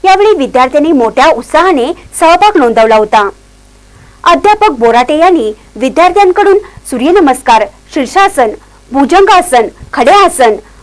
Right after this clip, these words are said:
बैठकासन अशी योगासने घेतली. यावेळी मुख्याध्यापक डोईफुडे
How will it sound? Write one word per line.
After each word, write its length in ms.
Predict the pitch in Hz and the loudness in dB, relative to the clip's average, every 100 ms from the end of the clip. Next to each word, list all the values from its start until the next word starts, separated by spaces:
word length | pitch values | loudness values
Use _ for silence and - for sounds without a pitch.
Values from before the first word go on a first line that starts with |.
| 220 | -2
बैठकासन 680 | 254 247 381 392 359 254 - - - - | -2 0 0 0 0 -2 -2 -6 -20 -8
अशी 200 | 339 330 | -6 -2
योगासने 640 | 381 320 240 262 302 339 392 | 0 2 2 0 0 0 0
घेतली. 440 | 330 254 226 214 208 _ _ _ _ _ _ - - - - | 0 -4 -6 -6 -8 _ _ _ _ _ _ -20 -20 -18 -2
यावेळी 280 | 359 392 427 | 0 2 2
मुख्याध्यापक 580 | 277 - 302 302 302 311 | 2 0 -2 0 0 -2
डोईफुडे 680 | 233 233 269 381 269 214 | 2 0 0 0 2 0